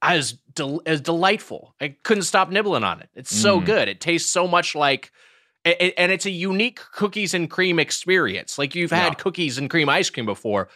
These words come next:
Speaker 1: but not like this.
Speaker 2: <laughs>
Speaker 1: It's, it's great. I loved it.
Speaker 2: I, I, th-, look, you can feel the, my mom didn't enjoy that, feeling the little tiny, mi-, you know, the, these micro balls in your mouth, and,
Speaker 1: Yeah.
Speaker 2: and they do, they do, they do,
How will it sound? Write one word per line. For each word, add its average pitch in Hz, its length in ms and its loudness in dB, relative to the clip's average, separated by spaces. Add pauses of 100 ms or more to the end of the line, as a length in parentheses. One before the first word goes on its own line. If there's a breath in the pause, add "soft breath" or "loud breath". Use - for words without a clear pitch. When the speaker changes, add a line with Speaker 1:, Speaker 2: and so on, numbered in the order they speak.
(120 soft breath)
Speaker 1:
but 120 160 -6
not 165 240 0
like 92 240 -4
this. 117 680 -4 (240 soft breath)
Speaker 2:
<laughs> - 280 -2
Speaker 1:
It's, - 220 0
it's 196 240 2
great. 143 400 0 (220)
I 165 140 2
loved 127 280 -2
it. - 120 -16 (380 loud breath)
Speaker 2:
I, 185 200 4
I, 180 80 2
th-, 165 360 -4
look, 190 280 2 (400)
you 156 120 -2
can 196 140 0
feel 247 240 0
the, 156 240 -2
my 156 180 2
mom 196 300 2
didn't 196 220 -2
enjoy 143 360 2
that, 107 240 -2
feeling 127 320 0
the 123 100 2
little 117 240 4
tiny, 117 380 0
mi-, 113 160 0 (140)
you 120 160 4
know, 104 160 4
the, 98 260 -8
these 107 180 -8
micro 107 360 0
balls 92 500 0
in 95 120 -8
your 92 120 -6
mouth, 92 340 -2
and, 95 120 -4
Speaker 1:
Yeah. 95 160 -2
Speaker 2:
and 92 200 -6 (360 loud breath)
they 151 100 4
do, 202 220 2
they 160 180 2
do, 196 280 0
they 156 180 2
do, 185 260 0